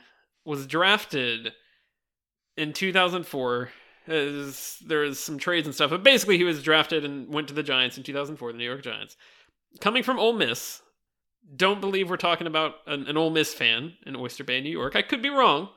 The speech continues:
I could be wrong. Up to that point, Eli Manning, in two thousand four, he had played in eight games and lost seven of them. In two thousand five,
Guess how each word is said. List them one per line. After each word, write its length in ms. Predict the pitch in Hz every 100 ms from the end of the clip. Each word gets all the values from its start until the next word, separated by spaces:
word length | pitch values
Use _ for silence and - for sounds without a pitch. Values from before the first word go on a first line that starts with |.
| _
I 40 | -
could 140 | - -
be 80 |
wrong. 320 | 208 160 120 127 _ _ _ _ _ _ _ _ _ -
Up 140 | -
to 80 | -
that 220 | 311 233
point, 340 | 165 214 185 - - _ _ _ _ _
Eli 240 | 226 311 294
Manning, 500 | 208 214 196 160 143 156
in 120 | 156
two 200 | - 269
thousand 300 | 294 247 226
four, 260 | - 175 175
he 120 | 165
had 140 | 151
played 480 | - 160 156 147 147 _ _ _ _ _
in 460 | 151 139 131 127 120 - _ _
eight 220 | 175 185 151
games 640 | 170 214 226 214 - - _ -
and 140 | 147 135
lost 260 | 170 170
seven 280 | - 143 123
of 140 | 113 113
them. 240 | 127 160 _ _ _ _ _ _ _
In 60 |
two 140 | - 233
thousand 300 | 233 190 175
five, 640 | - 233 - 143 131 131